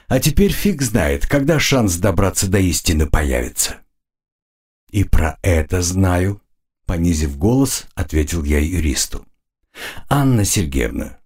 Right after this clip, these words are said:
не забивайте себе голову всякой ерундой. У меня нет к вам ни малейших претензий. Напротив, всегда буду рад вам помочь, если случится беда. Если что, обращайтесь".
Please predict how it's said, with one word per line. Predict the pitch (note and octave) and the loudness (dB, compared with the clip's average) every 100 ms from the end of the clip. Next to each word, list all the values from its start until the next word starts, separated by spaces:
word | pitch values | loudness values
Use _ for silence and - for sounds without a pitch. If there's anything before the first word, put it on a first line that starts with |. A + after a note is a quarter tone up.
| _ _ - | _ _ 0
не | D3 | 2
забивайте | A#2 B2+ A#2 G#2+ B2+ C#3+ B2 | 4 2 4 4 4 2 2
себе | - G#2+ G2+ | 0 2 0
голову | E2+ A2+ C#3 A#2 A#2+ | 2 2 4 4 2
всякой | F#2 - A#2 - G2+ | 0 0 0 0 0
ерундой. | E2+ E2+ D#2 C2 - - - _ _ _ - - | 2 0 0 0 -2 -4 -12 _ _ _ -10 2
У | C#3 | 4
меня | C3+ C#3 D3+ | 6 6 4
нет | D3 D3+ - | 4 2 0
к | |
вам | C3+ C3+ C3 | 2 4 6
ни | D#3+ | 4
малейших | F#3 D3+ C3 C#3 - B2 | 4 4 4 2 0 -2
претензий. | - G#2 - D2+ D2 D2+ C#2 _ - | 0 0 0 0 -2 -4 -6 _ -4
Напротив, | F2+ D#2 - D#3 - - - _ _ - | 0 2 2 0 -2 -12 -18 _ _ -8
всегда | - - A2 G2 C#3 | -2 2 2 2 2
буду | B2 G#2 F#2+ | 2 2 2
рад | F#2 - | 0 0
вам | D#2 D2+ | 0 2
помочь, | F#2+ A2 C#3+ - - - | 2 4 2 2 -2 -2
если | F#2 E2+ - E2+ | 0 0 0 -4
случится | - A2 - G2 - | 0 0 2 0 0
беда. | G#2 B2+ F#2 - - _ - - - | 2 2 0 -4 -10 _ -12 -10 0
Если | F3 F#3+ E3+ | 2 2 2
что, | C#3+ - D3+ C#3 - - | 0 2 0 -2 -10 -6
обращайтесь". | A#2 F#2+ E2 - A#2 B2 - - - | 0 2 2 0 0 0 -4 -6 -8